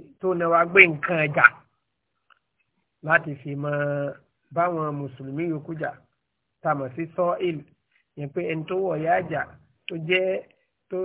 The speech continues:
ẹni tí ó dira ogun fáwa Mùsùlùmí yòókù, bóyá nítorí ìròrí kan tó rí, táàrí tó ń wá torí ìròyìn ìyapò olórí. Gbogbo àwọn tó ń lò rí Khawarij lé ní ẹ̀rí gbogbo tí wọ́n ń ṣe náà nù. Àwọn,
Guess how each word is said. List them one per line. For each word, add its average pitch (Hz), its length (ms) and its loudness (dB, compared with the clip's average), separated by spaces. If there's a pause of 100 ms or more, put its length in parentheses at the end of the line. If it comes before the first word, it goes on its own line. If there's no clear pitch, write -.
(260)
ẹni 170 300 -4
tí 196 220 -12 (640)
ó 175 80 -6
dira 170 340 2
ogun 170 300 0 (140)
fáwa 202 320 4
Mùsùlùmí 175 440 -4
yòókù, 190 260 0 (600)
bóyá 185 140 6
nítorí 180 280 0
ìròrí 175 300 -2
kan 160 200 -6
tó 180 100 -4
rí, 180 140 -4 (1500)
táàrí 156 360 0 (280)
tó - 120 -8
ń 185 80 2
wá 175 120 8
torí 175 260 -2
ìròyìn 170 400 -2
ìyapò 151 360 -6
olórí. 160 360 -2 (640)
Gbogbo 156 340 -6
àwọn 160 200 -2
tó 175 100 -4
ń 202 80 -4
lò 196 100 -4
rí 165 120 -4
Khawarij 160 540 -2
lé 165 180 -4
ní 156 100 -6
ẹ̀rí 151 160 -6
gbogbo 143 260 -8
tí 143 100 -12
wọ́n 151 160 -6
ń 143 60 -10
ṣe 147 120 -12
náà 156 160 -6
nù. 139 140 -8 (460)
Àwọn, 147 420 -6